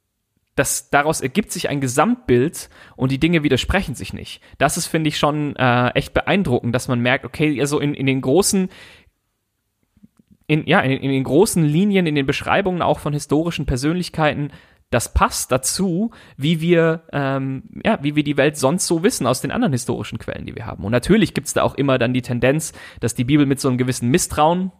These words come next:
behandelt wird, weil es ist ja dann irgendwie doch ein religiöses Dokument so. Aber, ähm,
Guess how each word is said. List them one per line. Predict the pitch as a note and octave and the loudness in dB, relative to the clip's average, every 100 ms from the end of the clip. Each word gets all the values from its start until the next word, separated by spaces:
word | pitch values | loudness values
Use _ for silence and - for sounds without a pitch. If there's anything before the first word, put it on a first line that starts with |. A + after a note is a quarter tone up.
| _ | _
behandelt | - C3 D#3 E3+ | -4 -2 0 0
wird, | D#3 E3 F#3+ - | 2 2 0 -2
weil | A2 | -2
es | B2+ | -2
ist | B2 | -6
ja | - B2+ | -4 -4
dann | B2 | -2
irgendwie | - C#3+ C#3 C3 | -2 -4 -4 -2
doch | B2+ - | -2 -2
ein | A2+ A2 A2 - | -6 -6 -8 -6
religiöses | A#2+ A#2 A#2 C3 F3+ F#3+ - | -4 -4 -2 0 2 0 -2
Dokument | F#3 F#3+ E3+ E3+ G3+ | -2 0 2 2 0
so. | - F3+ G#3 A3+ - - - - - _ | -4 -2 0 -2 -6 -20 -20 -20 -20 _
Aber, | C#3+ D3+ D3+ D3 C#3+ C#3+ - _ - | 0 2 4 4 2 -2 -8 _ 0
ähm, | B2 B2 B2+ B2 | 0 2 0 -2